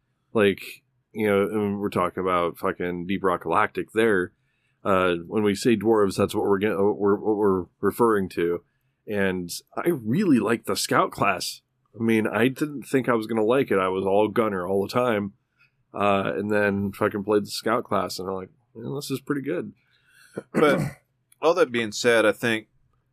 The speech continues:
Speaker 2: you, so Rusty, you had one new game you started working through, and that was Last Epoch, right?
Speaker 1: No, I've got a couple. Um,
Speaker 2: Oh, okay. What was the other one?
Speaker 1: um, so I picked up quite a few games on,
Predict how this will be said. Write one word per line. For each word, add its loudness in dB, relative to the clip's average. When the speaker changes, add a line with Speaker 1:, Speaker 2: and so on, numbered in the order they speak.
Speaker 2:
you, -2
so 2
Rusty, -2
you 0
had 4
one -4
new -4
game -4
you -6
started -2
working -2
through, -6
and -4
that -6
was -4
Last -2
Epoch, -4
right? -2
Speaker 1:
No, 0
I've -2
got 0
a -2
couple. -2
Um, 2
Speaker 2:
Oh, -8
okay. 2
What 0
was -6
the 2
other 2
one? -10
Speaker 1:
um, 0
so 2
I -2
picked -2
up 0
quite 0
a 2
few -8
games 0
on, 0